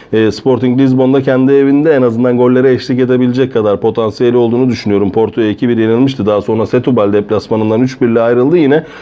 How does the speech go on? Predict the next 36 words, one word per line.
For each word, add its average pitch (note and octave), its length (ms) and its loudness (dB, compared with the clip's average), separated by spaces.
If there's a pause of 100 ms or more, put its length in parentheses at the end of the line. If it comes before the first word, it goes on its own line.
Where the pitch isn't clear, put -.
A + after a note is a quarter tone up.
(180)
gollü, E3 320 2
zevkli, D3 360 -2
tempolu D3 380 0
mücadele C3+ 480 0
bekliyorum. A#2+ 400 0
Her B2 100 2
iki C3 140 -4
takımın A#2+ 340 0
gol C#3 140 4
atacağı C#3 440 0
ve F3 120 0 (340)
karşılıklı D3+ 500 -2
gol C#3 220 2
varı C3 200 0
da D#3+ 200 0
bu D#3 260 0
ma-, A#2+ 440 2
e, B2 100 0
bu D3+ 200 2 (720)
maçla C3 360 0
ilgili D#3 400 2
tercihimizi C#3+ 580 0
karşılıklı D3+ 460 -2
gol D3 180 2
var C3+ 100 2
olarak D3+ 380 0
belirleyebiliriz E3 800 0
diye F#3 180 4
düşünüyorum. F#3+ 480 2
Ben A#3 100 2
oranı G#3+ 460 2
şu D3+ 200 0
anda C3 480 0
çok, C#3 220 -2
e, C#3 160 -6 (720)
bilmiyorum. C3 540 2